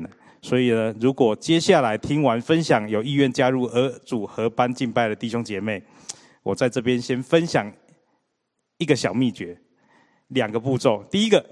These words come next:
就是先带其他老师带过了，二，留意特别会跳的孩子。比如说最近常常帮-，帮到我的就是谁呢？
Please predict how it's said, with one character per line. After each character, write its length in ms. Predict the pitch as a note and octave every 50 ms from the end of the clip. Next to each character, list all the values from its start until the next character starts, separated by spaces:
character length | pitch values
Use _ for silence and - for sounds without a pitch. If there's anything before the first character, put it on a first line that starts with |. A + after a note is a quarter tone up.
| - - -
就 120 | - C#3+
是 140 | C3 C3+ C3
先 220 | - - C3+ C3 B2+
带 160 | C#3 C3 B2+
其 160 | - - A2+
他 100 | A#2 A#2
老 140 | A2+ F#2+ F2+
师 100 | - A#2
带 220 | - - A#2+ G#2+
过 220 | G2 - A2 G#2 F#2+
了， 100 | F2 - _ _ - _ _ _ _ -
二， 200 | - F#3+ D#3+ C3+ - - - - - - - _ _ -
留 240 | - A#2 B2+ C3+ D3+
意 120 | D#3+ D3
特 220 | C3+ - - D#3+ C3+
别 180 | A2 A#2+ A2+
会 160 | A2 C3+ C3+
跳 200 | B2 - D3 B2+
的 100 | A2+ A2
孩 180 | G2 G2+ G2+ G#2
子。 200 | G#2 - G2+ F2+ _ _ _ _ _ - _ _ _ _
比 100 | - G#2
如 140 | G#2 A2+ B2+
说 280 | B2+ D3 D3+ D3+ D#3+ D3+
最 220 | - - G3 F3+
近 140 | D#3+ F3+ F3+
常 180 | D3+ D#3+ D3+ C#3
常 120 | D3 C#3+
帮-， 320 | B2 D#3 D3+ D#3 E3 E3+ D#3+ - -
帮 180 | - F3 D#3+ E3+
到 140 | F#3 F3 D3
我 160 | C3 A2+ G#2+
的 60 | A2
就 100 | G#2 C3
是 80 | C#3 C3+
谁 200 | - B2+ G#2 G2+
呢？ 200 | A2+ A2+ A2